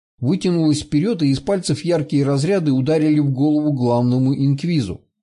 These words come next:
Голова Самара стала наливаться камнем.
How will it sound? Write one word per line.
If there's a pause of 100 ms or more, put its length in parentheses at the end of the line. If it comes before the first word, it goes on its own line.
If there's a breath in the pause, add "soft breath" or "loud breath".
(120)
Голова
Самара
стала
наливаться
камнем.